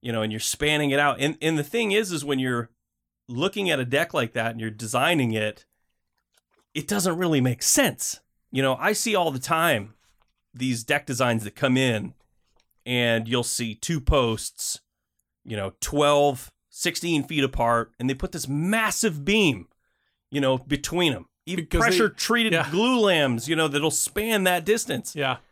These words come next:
Speaker 1: But it's three feet off the ground. And I think to myself, and I'll say it a lot of times too, "Why don't you just add a post in the middle?"
Speaker 2: Yeah.
Speaker 1: If you add one post in the middle,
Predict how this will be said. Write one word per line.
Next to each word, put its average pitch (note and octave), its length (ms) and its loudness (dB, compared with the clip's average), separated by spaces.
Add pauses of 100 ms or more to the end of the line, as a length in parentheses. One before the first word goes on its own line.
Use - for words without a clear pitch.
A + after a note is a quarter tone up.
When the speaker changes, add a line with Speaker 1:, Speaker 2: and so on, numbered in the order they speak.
(240)
Speaker 1:
But D#3+ 120 -2
it's D3+ 120 -2
three G3+ 220 0
feet F3+ 220 -2
off D#3 220 0
the D3+ 60 -6
ground. E3 400 0 (1120)
And D3+ 120 -2
I D#3 60 2
think F#3+ 220 -2
to F#3 60 -2
myself, C#3 640 0 (800)
and B2 100 -2
I'll B2 80 2
say G3 300 2
it B2+ 80 2
a A2+ 40 0
lot G#2 140 2
of G#2 60 -2
times G#2 260 -4
too, - 280 -2 (420)
"Why D3+ 200 0
don't G#3+ 100 2
you G3 80 -4
just D#3 280 -8
add E3 220 0
a C#3 40 -2
post G3+ 440 2
in D#3 80 2
the B2 80 4
middle?" F#3 380 2 (260)
Speaker 2:
Yeah. D#3 240 -2
Speaker 1:
If - 60 -14 (100)
you E3 180 -4
add F#3+ 300 0
one A3+ 360 2
post G#3+ 380 0
in G3 80 0
the F3 80 2
middle, D#3+ 460 0